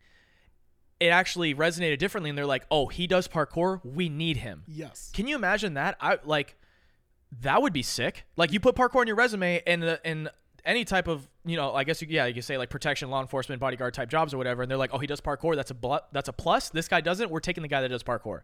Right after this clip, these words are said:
Speaker 1: It's
Speaker 2: Yes.
Speaker 1: looked as a bonus. That,
Speaker 2: Yes.
Speaker 1: that's so sick.
Speaker 2: Right.
Speaker 1: I
Speaker 2: But
Speaker 1: think, yeah.
Speaker 2: unfortunately, right, right now, just, uh,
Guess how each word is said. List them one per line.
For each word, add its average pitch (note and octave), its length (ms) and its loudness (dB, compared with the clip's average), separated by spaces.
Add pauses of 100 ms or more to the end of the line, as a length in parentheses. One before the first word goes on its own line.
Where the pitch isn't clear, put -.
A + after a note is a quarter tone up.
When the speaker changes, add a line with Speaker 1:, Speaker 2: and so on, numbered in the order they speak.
(160)
Speaker 1:
It's - 160 -2
Speaker 2:
Yes. - 40 -2
Speaker 1:
looked F#3 160 2
as D3+ 120 -2
a - 20 -10
bonus. D3+ 460 -2 (100)
That, D3+ 200 0
Speaker 2:
Yes. - 120 -16
Speaker 1:
that's A#2+ 180 -4
so A2+ 220 -4
sick. - 340 -10 (220)
Speaker 2:
Right. D#3 220 -12 (260)
Speaker 1:
I C#3+ 60 2
Speaker 2:
But F3+ 80 0
Speaker 1:
think, E3 180 0
yeah. A#2+ 200 -4 (180)
Speaker 2:
unfortunately, D#3+ 560 -8
right, D3+ 280 -12
right D#3+ 220 -10
now, D#3+ 220 -10
just, D3 320 -14 (480)
uh, - 40 -20